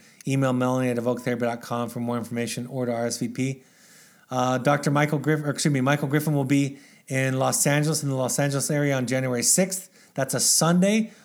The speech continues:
We do that for the L A families so they can avoid traffic. Four to five for a potluck, and then five to seven for a parent meeting. And then I will be in New York City on Monday, January fourteenth, seven to nine P M.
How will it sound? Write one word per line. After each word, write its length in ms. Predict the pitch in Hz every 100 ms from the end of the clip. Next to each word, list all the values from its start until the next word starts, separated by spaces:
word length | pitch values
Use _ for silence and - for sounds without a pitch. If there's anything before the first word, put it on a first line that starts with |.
| _
We 80 | 135
do 160 | 143
that 160 | 151 151
for 100 | 151
the 100 | 139
L 240 | 139 143
A 280 | 147 143 131 - _
families 480 | - 147 143 147 147
so 80 | 139
they 120 | 131
can 140 | 120
avoid 280 | 127 127 127
traffic. 520 | - 139 139 156 151 - - _
Four 220 | - 165
to 40 |
five 300 | 151 160 151
for 100 | 147
a 40 | 127
potluck, 480 | - 147 156 147 139
and 100 | 123
then 80 |
five 280 | 113 135 135
to 80 | 127
seven 220 | - 135
for 200 | 120 127
a 20 |
parent 300 | 120 135 139
meeting. 280 | 143 143 147 - _ _ _ _ _
And 100 | 135
then 120 | 131
I 220 | 139 135 143
will 120 | 135
be 200 | 139 143
in 140 | 127
New 80 | 135
York 200 | 143 139
City 220 | - 143
on 160 | 131 123
Monday, 320 | 127 139 143
January 400 | 131 131 131 123
fourteenth, 640 | 123 135 135 - 143 139 - _ _ _ _
seven 320 | - 143 139
to 80 | 135
nine 260 | 127 131 127
P 180 | 135
M. 320 | 127 131 127